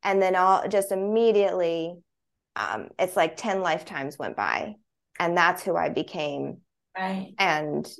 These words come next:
Speaker 1: that's what's potentially can happen for anyone who is, gets awakened, because
Speaker 2: Right.
Speaker 1: that's how powerful we are when we remember. It's like we're shedding the spell casting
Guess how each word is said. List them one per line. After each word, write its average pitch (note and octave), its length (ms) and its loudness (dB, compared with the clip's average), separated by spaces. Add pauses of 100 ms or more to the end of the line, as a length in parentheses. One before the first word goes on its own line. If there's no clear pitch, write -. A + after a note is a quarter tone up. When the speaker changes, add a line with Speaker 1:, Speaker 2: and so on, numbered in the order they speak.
(160)
Speaker 1:
that's G3+ 300 4
what's A3+ 180 2
potentially C#4+ 880 4 (560)
can C4 160 2
happen D4+ 340 4
for A3 180 2
anyone G3+ 680 2
who F3+ 340 2
is, F3 180 2 (120)
gets F3 200 0
awakened, D#3+ 640 -2 (440)
because G3+ 220 8
Speaker 2:
Right. F#3 80 2
Speaker 1:
that's F#3+ 320 6 (360)
how G3 200 2
powerful A3+ 520 2
we E3 140 0
are D3+ 180 0
when D#3+ 120 -4
we E3 100 -2
remember. E3+ 720 2 (200)
It's F#3 140 -4
like F#3 160 2
we're F3 240 2 (680)
shedding G#3 540 6
the F3 80 -2
spell E3+ 680 0
casting - 720 -10